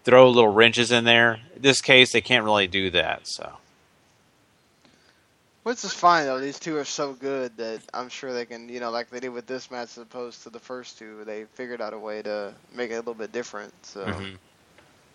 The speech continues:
Speaker 2: we shall see. Uh, I really enjoyed it, too. This was really fun, and what Paul noted, I was going to say, so you covered it. Uh, we go to Big Rick, uh,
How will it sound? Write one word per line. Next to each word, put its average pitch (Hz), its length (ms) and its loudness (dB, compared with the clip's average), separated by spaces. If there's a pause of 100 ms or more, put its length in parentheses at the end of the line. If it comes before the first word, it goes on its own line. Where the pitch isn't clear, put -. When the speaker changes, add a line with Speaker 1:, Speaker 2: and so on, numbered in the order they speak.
(180)
Speaker 2:
we 131 100 -14
shall 120 280 -8
see. 110 500 -10
Uh, 78 100 -2
I 101 420 6
really 135 280 2
enjoyed 120 320 -4
it, 113 80 -10
too. 123 180 -8
This 110 240 -8
was 120 320 -10
really 117 280 -8
fun, 113 500 -6 (160)
and 113 340 -8
what 117 200 -4 (100)
Paul 120 280 0
noted, 110 360 -6 (320)
I 113 140 -4
was 113 180 -4
going 110 320 -16
to 110 120 -20
say, 110 340 -10
so - 160 -16
you - 720 -20
covered 117 260 -8
it. 123 120 -10 (1080)
Uh, 147 280 10
we 156 120 0
go 170 240 10
to 151 800 -2 (420)
Big 156 200 2
Rick, 156 580 6 (680)
uh, 113 500 -2